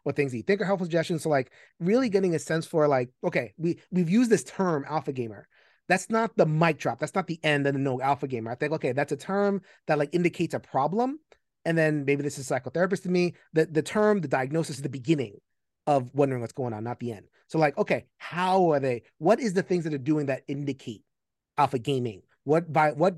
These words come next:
boundaries are they violating? Uh, and, and, and then that's number one. Number two is, like, what is the motivation? So, like, the stuff that you were talking about, the theory, I was like, you know, not everybody's a psychologist, but, like, you know, try to figure out,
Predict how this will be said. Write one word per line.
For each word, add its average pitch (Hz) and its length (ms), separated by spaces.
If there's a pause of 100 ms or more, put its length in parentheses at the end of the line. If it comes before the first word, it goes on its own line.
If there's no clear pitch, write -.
(140)
boundaries 147 420
are 139 60
they 127 40
violating? 120 540 (360)
Uh, 135 220
and, 135 320
and, 131 300 (240)
and 170 140
then 160 80
that's 165 160
number 151 160
one. 185 160
Number 147 140
two 269 120
is, 190 80
like, 156 120
what 143 120
is 131 80
the 143 80
motivation? 147 460
So, - 120
like, 123 140
the 123 60
stuff - 240
that 135 60
you 160 60
were 190 60
talking 131 220
about, 113 100
the 123 60
theory, 131 420 (300)
I - 40
was 156 60
like, 139 140
you 208 60
know, 139 160 (320)
not 240 220
everybody's 208 300
a 175 40
psychologist, 220 500
but, 156 100
like, 143 180
you 208 60
know, 143 100
try 196 240
to 196 60
figure 165 320
out, 135 320